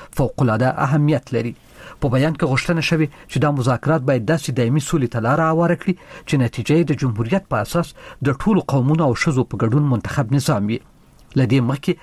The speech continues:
د احمد مسعود په مشرۍ د طالبانو مخالفې ډلې ویلي وو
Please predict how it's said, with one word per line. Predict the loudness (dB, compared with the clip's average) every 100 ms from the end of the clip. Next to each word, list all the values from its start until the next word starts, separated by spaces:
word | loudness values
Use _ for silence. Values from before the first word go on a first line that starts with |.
| -18 -6
د | -2
احمد | 0 0 0
مسعود | -2 0 -2 0
په | -2
مشرۍ | 0 0 0 0 -2
د | 0
طالبانو | 0 2 2 2
مخالفې | 0 0 0 0 0
ډلې | 0
ویلي | 2 2 2
وو | 0